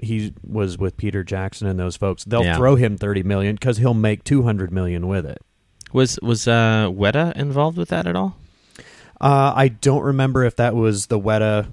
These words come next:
Speaker 1: I would imagine that it was Weta that did all of that, but I'm, I'm not a hundred percent sure.
Speaker 2: Okay, so for the listeners out there, Weta is the, that's the name of the special effects company that Peter Jackson, who directed the Lord of
Speaker 1: Mm-hmm.
Speaker 2: the Rings movies, they, they worked on his movies.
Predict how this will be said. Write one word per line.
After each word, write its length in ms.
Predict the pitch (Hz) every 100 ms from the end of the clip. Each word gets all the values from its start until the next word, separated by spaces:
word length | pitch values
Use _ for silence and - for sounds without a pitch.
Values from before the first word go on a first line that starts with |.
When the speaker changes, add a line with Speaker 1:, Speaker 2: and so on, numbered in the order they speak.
| - -
Speaker 1:
I 160 | 131
would 160 | 143 143
imagine 460 | 135 131 139 139
that 140 | 123 117
it 80 | 107
was 260 | 113 113
Weta 320 | 113 120 123
that 160 | 113 104
did 200 | 110 110
all 160 | 113 117
of 80 | 113
that, 180 | 123 113
but 120 | 101
I'm, 260 | 101 101 107
I'm 220 | 101 95
not 200 | 98 98
a 20 |
hundred 240 | 92 95 92
percent 360 | 95 - 90
sure. 340 | - 98 90 90 92
Speaker 2:
Okay, 200 | 90 92
so 380 | - 113 80 -
for 140 | 113
the 40 | 98
listeners 380 | 104 - 95 87
out 140 | 85
there, 180 | 85 82
Weta 400 | 82 87 85 82
is 160 | 82 -
the, 260 | 87 82 82
that's 220 | 87 -
the 100 | 87
name 200 | 82 80
of 60 | 82
the 200 | 78 80
special 380 | - 95 - 85
effects 400 | - 82 - -
company 380 | - 85 85
that 160 | 82 78
Peter 220 | - 92
Jackson, 500 | 87 87 87 - 82 82
who 120 | 85
directed 400 | 85 82 - 87
the 100 | 82
Lord 240 | 85 82
of 40 | 82
Speaker 1:
Mm-hmm. 60 | 82
Speaker 2:
the 40 |
Rings 320 | 87 87 87
movies, 460 | 82 85 85 82 -
they, 200 | 87 87
they 200 | 98 85
worked 260 | 82 82 -
on 80 | 82
his 180 | 82
movies. 500 | 85 82 87 101 -